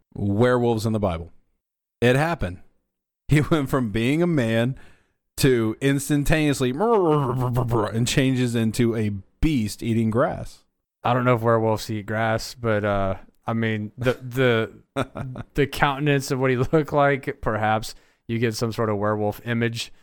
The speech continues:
Speaker 2: Definitely a beast,
Speaker 1: Right.
Speaker 2: right? Definitely a beast.
Speaker 1: Well, but you have to think, I mean, how many people in that kingdom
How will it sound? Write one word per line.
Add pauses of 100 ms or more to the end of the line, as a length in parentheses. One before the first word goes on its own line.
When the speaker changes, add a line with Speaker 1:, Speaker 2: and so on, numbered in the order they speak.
(240)
Speaker 2:
Definitely
a
beast,
Speaker 1:
Right.
Speaker 2:
right?
Definitely
a
beast.
Speaker 1:
Well,
but
you
have
to
think,
I
mean,
how
many
people
in
that
kingdom